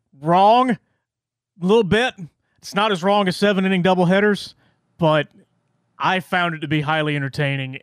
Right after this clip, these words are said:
and for a regular season game, let's speed it up. Would I compromise on maybe we can do it in the eleventh inning or the twelfth? Yes.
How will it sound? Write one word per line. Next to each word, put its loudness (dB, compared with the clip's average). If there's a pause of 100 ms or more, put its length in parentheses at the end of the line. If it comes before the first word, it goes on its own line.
and -6 (140)
for -14
a -10
regular -4
season -6
game, -6 (500)
let's -8
speed -4
it -4
up. -8
Would 0
I 0
compromise -2
on -2
maybe -2
we 0
can -4
do 2
it 0
in -4
the -8
eleventh -4
inning 0
or -8
the -10
twelfth? -2 (180)
Yes. -12